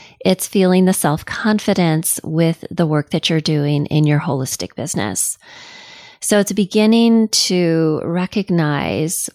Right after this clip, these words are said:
your unique spiritual gifts. And this is something that I started teaching about many, many years ago. And this is, we have a spiritual gifts quiz where we have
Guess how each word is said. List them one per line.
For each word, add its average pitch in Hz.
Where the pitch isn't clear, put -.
your 160
unique 160
spiritual 151
gifts. -
And 180
this 214
is 262
something 240
that 208
I 180
started 170
teaching 180
about 156
many, 185
many 170
years 170
ago. 143
And 185
this 208
is, 208
we 180
have 190
a 175
spiritual 165
gifts -
quiz 175
where 160
we 160
have 156